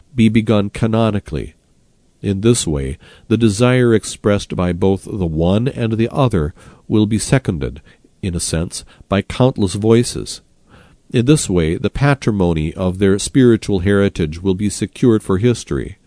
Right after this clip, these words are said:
and it will prevent that any motive other than the veneration of true sanctity, that is, the glory of God and the edification of his Church, would recompense their authentic and dear image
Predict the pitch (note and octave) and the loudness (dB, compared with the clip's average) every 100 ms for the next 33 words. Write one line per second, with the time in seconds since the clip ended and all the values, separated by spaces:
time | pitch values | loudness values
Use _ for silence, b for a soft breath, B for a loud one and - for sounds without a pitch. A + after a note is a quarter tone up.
0 | b b b b G#2 A#2 A2+ F#2+ A2+ G2+ | b b b b 0 2 2 2 0 2
1 | C#3 D3 B2 A2 - B2+ B2+ D#3 B2 A#2+ | 2 0 -4 -4 -2 0 0 2 2 2
2 | G2+ F#2 G#2+ - A2 C#3+ A#2 A#2 G#2 F#2 | 2 0 -4 -2 2 2 2 0 0 0
3 | G2 F#2+ F#2 G2 G#2+ G2+ E2 D#2 E2 D#2 | 2 2 2 2 0 -2 -6 -6 -8 -8
4 | - - C#3 C#3 - G2+ G#2+ F2+ - C2+ | -10 -2 0 2 0 -2 -2 -8 -6 -8
5 | A1 B B B - F#2 F2+ D#2+ F2 E2+ | -8 B B B -4 -2 0 -2 -4 -2
6 | E2+ G#2+ A#2+ B2+ F#2 C#2 C2+ - F#2 E2 | 2 2 2 0 -2 -4 -6 -8 -8 -8
7 | C#2+ G2 A2 A2 - A#2 A2+ G2+ F#2 - | -6 -4 -4 -6 0 0 0 -4 -6 -8
8 | - D2 C#2 - b b b b b b | -6 -6 -6 -12 b b b b b b
9 | b _ - C3+ B2 D#3 D3+ C3+ B2+ B2 | b _ 4 4 6 4 4 0 2 0
10 | - A2 G2+ F#2+ - C3+ B2 G#2+ - G#2+ | 0 -2 -2 -6 -2 -2 0 -4 -6 -6
11 | F2+ F#2 A2+ A#2 A#2+ A2 F#2 E2 | -6 -4 2 4 4 0 0 -2